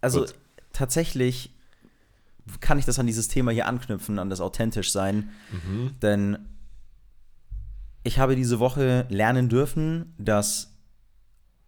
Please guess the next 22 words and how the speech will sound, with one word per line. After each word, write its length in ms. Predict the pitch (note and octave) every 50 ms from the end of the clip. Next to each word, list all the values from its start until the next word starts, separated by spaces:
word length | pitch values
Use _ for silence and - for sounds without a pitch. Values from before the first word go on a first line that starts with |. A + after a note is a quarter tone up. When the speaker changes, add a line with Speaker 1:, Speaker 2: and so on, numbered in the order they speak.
| _ _ _ _ _ _ _
Speaker 1:
offenes 440 | B2+ D#3 - - E3+ C#3+ C3+ - -
Kommunizieren 1000 | - B2+ B2 A#2 A2+ A2+ G#2+ G#2 - - - C3+ B2+ A#2 A2+ A2+ A#2 C3 C#3+ C3+ - - - - _ _ - _ _ _ _ _ _ _ _ _ _ _ _ _ _ _ _ _ _ _ _ _ _ _ _ _ _ _ _ _ _ _ _ _ _ _ _ _ _ _ _ _ _ _ _ _ _ _ _ _ _ _ _ _ _ _ _ _ _ _ _ _ _ _ _ _ _ _ _ _ _ _ -
zwar 280 | - - A#2 A2+ A2
sehr 320 | G#2 G2+ G2+ A2 B2+ C#3 D#3
viel 260 | - - D3+ C#3 C3+
Mut 360 | B2 A2+ A#2 C#3+ C#3 - -
manchmal 280 | D3+ D3 D#3+ D3+ E3+ D#3
erfordert 480 | D3+ - - D3+ D#3 D#3+ E3 E3+ E3 -
und 160 | - A2 G2+ G#2+
halt 140 | A#2 G#2
auch 220 | - G#2 G#2 - - -
am 140 | G#2 G#2
Anfang 340 | - B2+ C3+ B2 - C3+ A#2+
sich 220 | G#2+ A2 A2 - A#2
nicht 240 | G#2+ G2+ G2 F#2+
gut 240 | F#2+ A#2 D#3 F#3 - -
anfühlt, 540 | A#2+ A2+ A2 - - C#3+ D#3 F3+ - - - - - - - - - - _ _ _ _ _ _ _ _ _ _ _ _ _ _ _ _ _ _ _ _ _ _ _ _ _ - _ _
aber 300 | G#2 A#2 A#2 A#2+ - -
oft 200 | C#3+ D3 - -
fühlen 300 | - - C#3+ C#3 C#3 C3
sich 240 | B2 B2+ B2 A#2+ G#2+
Dinge 440 | G2+ C3 C#3 C3+ C3 B2+ B2+ A#2+ -